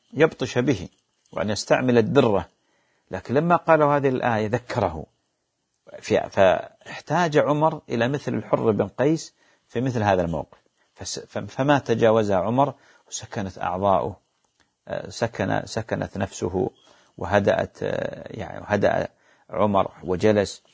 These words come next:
وعفى عنه لما تلا عليه هذه الآية الكريمة. ولكن من دخل على، يعني من، آه، يمارس الظلم فعليه أن يتقي الله، لا يجوز له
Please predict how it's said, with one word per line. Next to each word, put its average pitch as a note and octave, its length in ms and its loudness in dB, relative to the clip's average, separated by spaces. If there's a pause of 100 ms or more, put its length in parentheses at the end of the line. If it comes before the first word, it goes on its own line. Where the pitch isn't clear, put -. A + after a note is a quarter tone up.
(240)
وعفى G2 360 0
عنه D2+ 240 -4 (1300)
لما F#2+ 300 -2
تلا F#2+ 280 2
عليه F2+ 460 0
هذه F2 360 -6
الآية F2+ 500 -4 (560)
الكريمة. - 640 -4
ولكن C3+ 560 2
من B2+ 160 0
دخل B2 320 0
على، F#2 360 2 (1800)
يعني F#2 560 0
من، F#2+ 420 -4
آه، - 360 -6
يمارس G2+ 540 0
الظلم G2+ 420 2 (300)
فعليه F2 360 -4
أن F#2+ 100 -4
يتقي - 400 -10
الله، D2+ 480 -6 (420)
لا F2 140 2
يجوز G2+ 400 2
له G2 300 0